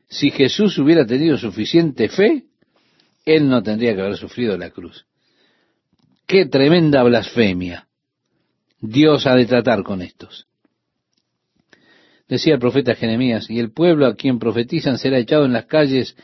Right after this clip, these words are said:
de Jerusalén por hambre y por espada, y no habrá quien los entierre a ellos, a sus mujeres, a sus hijos y a sus hijas. Sobre ellos derramaré su maldad".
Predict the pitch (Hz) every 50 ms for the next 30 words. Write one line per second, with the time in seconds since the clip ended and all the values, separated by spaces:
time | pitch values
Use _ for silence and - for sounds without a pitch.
0 | _ _ _ _ _ _ _ _ - 113 131 139 127 - 135 131 131 120 - 135
1 | 135 156 165 151 123 - 131 135 151 156 156 147 139 135 127 113 - 131 123 117
2 | - - - 165 156 143 131 127 131 139 156 175 170 151 143 139 147 160 165 147
3 | 127 - _ _ _ _ _ _ _ _ _ - 147 156 156 156 147 139 127 120
4 | - - 131 123 120 120 110 - 160 170 160 143 117 104 104 104 107 107 123 135
5 | 143 139 127 120 127 120 110 - 110 107 - - 113 104 110 101 - - 151 147
6 | 143 131 123 110 - - _ _ _ _ _ _ _ _ _ _ - - 123 120
7 | 110 123 107 - 175 160 156 135 127 127 117 - - 117 - - 185 165 - -
8 | - 104 95 - - _ _ _ _ _ _ _ _ _ _ _ - - - 135
9 | 127 120 120 123 139 156 151 131 107 101 101 98 95 - - - _ _ _ _
10 | _ _ - 107 104 120 117 110 110 117 113 113 120 127 127 117 - - 120 117
11 | 113 107 104 98 95 87 85 80 -